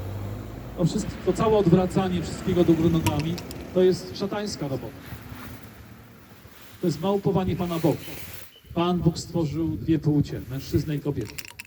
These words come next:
A szatan i jego słudzy mówią: "Nie ma żadnych płci. Gendery są. Każdy sobie może wymyślić, jaki chce". No,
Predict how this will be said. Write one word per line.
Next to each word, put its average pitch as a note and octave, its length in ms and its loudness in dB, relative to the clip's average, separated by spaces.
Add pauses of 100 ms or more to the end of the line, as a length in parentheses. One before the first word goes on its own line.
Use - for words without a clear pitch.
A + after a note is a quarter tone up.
(640)
A D3+ 420 2 (100)
szatan E3+ 420 -2
i D3+ 60 2
jego C#3+ 280 4
słudzy C#3+ 280 0
mówią: C3+ 400 2
"Nie G#3+ 140 -6
ma C#3 160 -4
żadnych B2+ 380 -2
płci. - 340 -10 (640)
Gendery D3+ 380 2
są. G#2 120 4 (200)
Każdy D3+ 260 -6
sobie C3+ 200 -12
może C3 180 -8
wymyślić, C3+ 420 -8
jaki B2 220 -16
chce". - 220 -10 (1300)
No, F#3 140 0